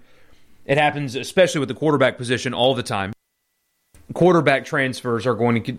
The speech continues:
they're going to be more and more and more as, uh, high-level programs are signing high-level quarterbacks every year. And once they get to school and realize that only one quarterback can play and I'm not getting any run, they'll transfer somewhere else. And this is,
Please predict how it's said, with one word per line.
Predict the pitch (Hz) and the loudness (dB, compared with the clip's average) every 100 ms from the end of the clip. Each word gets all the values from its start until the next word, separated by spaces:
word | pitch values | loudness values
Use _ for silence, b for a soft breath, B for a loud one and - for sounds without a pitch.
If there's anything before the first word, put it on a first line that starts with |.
| - | -10
they're | - 73 143 | -16 -2 0
going | 127 175 165 | 2 2 2
to | |
be | 127 | 0
more | 131 147 147 | 2 4 4
and | 131 | 4
more | 127 113 | 2 2
and | |
more | 113 117 107 | 4 4 4
as, | 104 101 - - | 2 0 -4 -2
uh, | - 101 98 80 50 53 71 - | 2 2 2 0 -4 -6 -6 -6
high-level | 117 147 143 139 123 | 0 0 2 0 -2
programs | 117 135 127 123 120 110 | -2 0 2 2 0 -2
are | 110 | -4
signing | - 139 123 117 110 - b b b b | -2 0 2 0 -2 -6 b b b b
high-level | 147 139 139 123 110 | 0 2 2 2 -2
quarterbacks | 135 123 110 110 - | 0 2 4 2 0
every | 139 110 113 | -4 -4 -4
year. | 117 135 117 | 2 4 4
And | 113 | 2
once | 120 117 | 0 0
they | 117 | 0
get | 117 117 | 0 -4
to | |
school | 107 135 127 | -4 0 2
and | 107 | 2
realize | 117 147 113 110 107 | 2 4 2 2 0
that | 113 104 - - | 0 -2 -6 -4
only | 117 110 | -2 0
one | 104 113 110 101 | 0 2 2 0
quarterback | 123 123 101 107 104 | 2 2 4 2 0
can | 110 98 | -6 -2
play | 135 143 123 113 | 2 4 4 2
and | 113 | 0
I'm | |
not | 117 113 | 0 0
getting | 113 117 113 | 0 0 0
any | 107 | 0
run, | 104 147 147 123 113 B B B B | 2 4 4 2 -4 B B B B
they'll | 151 156 | 2 2
transfer | 160 139 127 - 120 113 - _ _ _ - | 2 0 0 -4 0 0 -2 _ _ _ -12
somewhere | - 160 127 120 110 | -2 0 2 2 4
else. | 139 101 69 - | 4 2 -4 -12
And | - 131 123 | -4 -2 0
this | 143 156 | 0 2
is, | 135 113 - | 2 0 -8